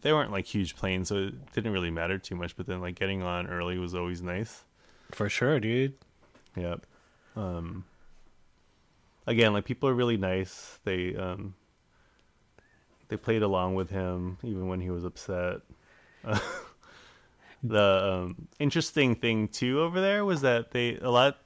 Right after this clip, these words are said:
Speaker 1: a lot of the places, um, not a lot, there's numerous places that had candy, and they offered it, but then they offered it to us and said, "Is it okay if we give it to him?"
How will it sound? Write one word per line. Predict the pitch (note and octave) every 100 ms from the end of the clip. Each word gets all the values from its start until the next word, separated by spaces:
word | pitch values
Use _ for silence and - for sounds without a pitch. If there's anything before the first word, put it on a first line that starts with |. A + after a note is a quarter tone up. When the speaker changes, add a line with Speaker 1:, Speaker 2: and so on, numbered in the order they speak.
| -
Speaker 1:
a |
lot | B2 A#2+ C3
of | C#3
the | C#3
places, | - A#2 G#2 B2 A2+ G#2 - - - _ -
um, | G2 F2+ F2+ F2+ -
not | G#2+
a |
lot, | F2 E2 - -
there's | C3 C3+ - -
numerous | C3+ C3+ D#3+ D3+ C3+
places | - B2 - G#2 F#2+ -
that | A2 F#2+
had | F#2+ F2+
candy, | - F#2+ F2+ A#2 D3+ - _ _ _ - - - - _ _ _ _ _ _ _ _ _ _ _ _ _
and | - G#2+ A2 G#2 G2+ G2 F#2+ _ _ _ _ _ _ _ _ _ _ _ _ _ _ _
they | B2+ A2 A#2 A2+ A2+ A2 G#2+ G#2 G#2 G#2 -
offered | A2+ B2 - C#3+ G#2+
it, | F2+ F2+
but | G2
then | - G2+
they | G2+
offered | G2 - A2+
it | G2+ -
to | G#2
us | G#2 G#2 -
and | G2
said, | G2 F2+
"Is | - G2+
it | F#2+
okay | F#2 - G#2
if | F#2+
we | G2
give | A2 F#2
it | F#2
to | F#2
him?" | E2+ -